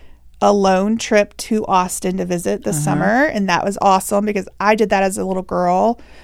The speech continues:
Speaker 1: visiting with my aunt. It was so formative, and, like, I just felt like a lot of my, um,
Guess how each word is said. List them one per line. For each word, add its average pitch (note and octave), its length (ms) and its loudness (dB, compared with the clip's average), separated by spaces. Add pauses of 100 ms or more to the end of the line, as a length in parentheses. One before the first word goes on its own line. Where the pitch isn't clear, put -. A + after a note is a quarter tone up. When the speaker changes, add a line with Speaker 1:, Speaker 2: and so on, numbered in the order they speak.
(140)
Speaker 1:
visiting G3 320 -4
with F#3+ 100 -4
my A#3 220 0
aunt. A3+ 240 0
It F#3 40 -4
was G3 120 -2
so G#3+ 180 -2
formative, G3+ 720 -2
and, F#3 380 -6 (340)
like, F3 220 -8
I F#3 40 -8
just - 440 -10
felt G#3+ 120 0
like G#3+ 180 2
a G3 80 -2
lot F#3 280 2
of F#3+ 140 0
my, F#3 400 -2
um, F#3 520 -6